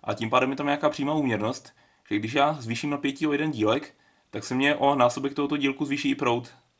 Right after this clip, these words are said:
Tím pádem tady mám takto přímku. Ovšem led dioda ta je téměř zavřená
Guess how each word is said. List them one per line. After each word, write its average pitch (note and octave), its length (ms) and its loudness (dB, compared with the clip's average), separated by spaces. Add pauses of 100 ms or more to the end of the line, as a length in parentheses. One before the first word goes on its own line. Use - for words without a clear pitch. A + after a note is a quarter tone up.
(160)
Tím G2+ 160 -10
pádem A#2 220 -2
tady C3 140 -4
mám C3+ 120 0
takto C#3 220 -6
přímku. A2+ 560 -2 (840)
Ovšem B2+ 280 -12
led C3 100 -6
dioda D3 240 -2
ta D3+ 120 -6
je C#3+ 60 -8
téměř D3 300 -6
zavřená A2+ 580 -4